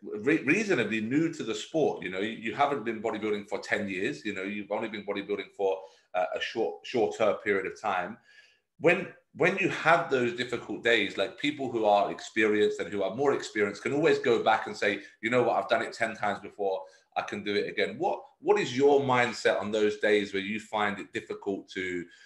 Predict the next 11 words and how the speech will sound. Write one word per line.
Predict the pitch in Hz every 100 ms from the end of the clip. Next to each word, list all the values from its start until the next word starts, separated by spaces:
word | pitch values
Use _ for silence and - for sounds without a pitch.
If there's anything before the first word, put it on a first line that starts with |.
| _ _
be | 113
motivated? | 104 110 104 101 - -
Because | 98 113 104
not | 135 156
everybody | 127 127 123 120
is | 110 104
motivated | 110 107 98 98 98 -
all | 90
the | 82
time. | 85 82 110 107
And | 104